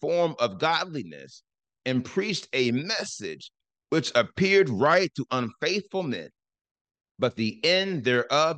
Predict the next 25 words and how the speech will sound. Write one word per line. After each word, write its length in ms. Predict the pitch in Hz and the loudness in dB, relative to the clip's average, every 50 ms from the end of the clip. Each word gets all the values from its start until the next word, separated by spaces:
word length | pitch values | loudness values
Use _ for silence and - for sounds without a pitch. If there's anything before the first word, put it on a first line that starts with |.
| 127 _ | -4 _
is 220 | 131 135 123 95 | 0 0 0 0
destruction, 840 | 107 101 - - - - - 101 - - - - 87 69 64 60 - _ _ _ _ _ _ _ _ _ _ _ _ _ _ | -4 -8 -8 -12 -12 -4 -4 -4 -4 -4 -10 -10 -12 -14 -14 -16 -20 _ _ _ _ _ _ _ _ _ _ _ _ _ _
and 280 | - 110 107 104 92 78 | -6 -4 -4 -4 -2 2
thus 360 | 143 156 147 - 156 - - - | 2 2 2 0 -6 -10 -14 -14
these 640 | 80 80 87 156 185 165 120 92 80 _ - - - - | -12 -4 -2 -2 0 0 -2 -4 -6 _ -20 -20 -18 -8
will 160 | 78 90 90 | -6 -6 -6
be 340 | 82 78 80 120 113 87 71 | -4 -2 0 0 0 0 -4
destroyed. 640 | - 78 80 - - - 104 107 87 71 57 53 50 - _ _ _ _ _ _ _ _ _ _ _ _ _ _ _ _ _ _ _ _ _ _ _ _ _ _ _ _ _ _ _ _ 107 | -8 -10 -12 -12 -12 -8 -6 -6 -4 -6 -8 -10 -14 -18 _ _ _ _ _ _ _ _ _ _ _ _ _ _ _ _ _ _ _ _ _ _ _ _ _ _ _ _ _ _ _ _ -2
As 380 | 131 156 180 196 196 196 - | 0 2 4 4 2 0 -2
for 240 | - - - 175 170 | -4 -4 -2 -2 0
the 160 | 143 139 127 | 2 0 0
rest 340 | 131 170 220 202 190 - - | 0 0 -2 -2 -2 -2 -4
of 160 | 190 165 143 | -6 -4 -2
us, 340 | 143 113 78 - - - - _ _ _ _ _ _ _ _ _ _ _ _ _ _ _ | -4 -4 -4 -8 -16 -20 -20 _ _ _ _ _ _ _ _ _ _ _ _ _ _ _
be 320 | - 160 180 196 208 208 180 | -4 -2 -2 0 0 -2 0
not 320 | 175 175 185 190 - - | 0 2 2 2 0 0
high-minded, 720 | 139 151 156 165 160 156 160 175 185 185 151 110 80 - _ _ _ _ _ _ _ _ _ _ _ _ _ - | -2 -2 -2 -2 -2 -2 0 0 0 -2 -4 -6 -8 -12 _ _ _ _ _ _ _ _ _ _ _ _ _ -4
but 220 | - 127 104 95 | -4 -4 -4 -6
watch 640 | 98 98 143 180 190 147 - - _ - - - _ _ _ _ _ _ _ _ _ _ _ _ | -4 0 0 2 2 0 -4 -8 _ -20 -20 -20 _ _ _ _ _ _ _ _ _ _ _ _
and 180 | 95 104 104 - | -10 -10 -10 -10
pray. 380 | - - 165 165 131 80 - - _ _ _ _ _ _ _ _ _ _ _ _ _ _ _ _ | -8 -4 -2 0 0 0 -4 -10 _ _ _ _ _ _ _ _ _ _ _ _ _ _ _ _
And 220 | 123 143 156 143 | -2 -2 -2 0
remember, 640 | 131 165 165 160 175 208 240 226 156 95 85 71 - _ _ _ _ _ _ _ _ _ _ _ _ _ | 0 0 0 0 0 -2 -2 -2 -4 -6 -8 -12 -14 _ _ _ _ _ _ _ _ _ _ _ _ _
we 160 | 127 160 156 | -2 0 2
are 140 | 139 123 113 | 2 2 0